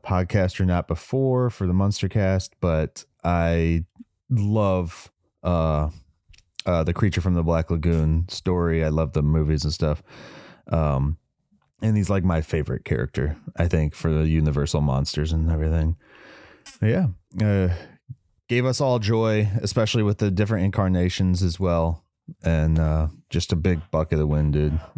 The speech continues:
Like, big bucket of wind for him. Um, yeah, so I guess thank you, Mister Browning, and, uh,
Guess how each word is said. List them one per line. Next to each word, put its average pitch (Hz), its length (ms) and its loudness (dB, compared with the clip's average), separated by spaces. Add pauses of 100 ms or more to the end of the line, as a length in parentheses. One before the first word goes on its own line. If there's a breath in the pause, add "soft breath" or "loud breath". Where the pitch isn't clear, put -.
(100)
Like, 69 180 -2 (320)
big 78 220 0
bucket 64 300 -2
of 67 60 0
wind 65 280 0
for 69 260 -2
him. 71 140 0 (760 loud breath)
Um, 78 420 0 (1800)
yeah, 120 460 0 (160)
so 95 420 0 (480)
I 92 60 0
guess 101 240 0
thank 104 240 0
you, 123 80 2
Mister 113 260 0
Browning, 107 600 0 (140)
and, 87 380 2
uh, 85 420 2